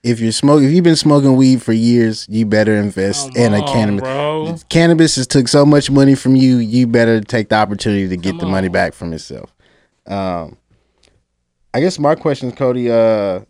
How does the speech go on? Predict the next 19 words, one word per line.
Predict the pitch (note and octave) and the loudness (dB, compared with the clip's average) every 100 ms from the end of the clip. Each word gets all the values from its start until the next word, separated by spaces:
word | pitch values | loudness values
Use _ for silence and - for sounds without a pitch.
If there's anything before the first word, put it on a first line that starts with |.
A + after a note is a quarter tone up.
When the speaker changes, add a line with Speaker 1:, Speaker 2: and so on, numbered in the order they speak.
| - | -8
Speaker 1:
again, | B2+ B2 D#3 E3+ E3+ D3 - _ _ _ _ _ | -6 0 2 4 0 -4 -14 _ _ _ _ _
if | A2+ - | -6 -2
somebody's | E3 E3+ D#3 C#3 | 2 2 2 0
a | B2+ | -2
starter, | - B2+ B2 B2 G#2+ | -2 0 2 0 -2
starting | - B2 A#2 | -2 -2 0
off | A2 - | -2 -2
trading, | A2+ G2+ F#2+ G2+ _ _ _ _ | -2 -2 -4 -8 _ _ _ _
how | - - C3+ C#3 | -12 -2 2 4
many | C3+ B2+ B2 A#2 A2+ - | 4 2 0 -2 -6 -8
investments | A2 G2+ G#2+ - G#2+ G2 | -10 -4 -4 -4 -8 -8
a | F#2 | -6
month | G2+ G#2 G#2+ - | -2 0 -2 -2
maybe, | G2+ G2 F#2+ F#2+ _ _ - | -4 -4 -6 -10 _ _ -6
uh, | G2+ G2 G2 F2 | -2 0 0 -2
should | - G#2 | -6 -8
they | G#2 G2+ | -6 -4
look | A2 G#2 A2 | -6 -6 -4
at? | G#2 G2+ | -4 -4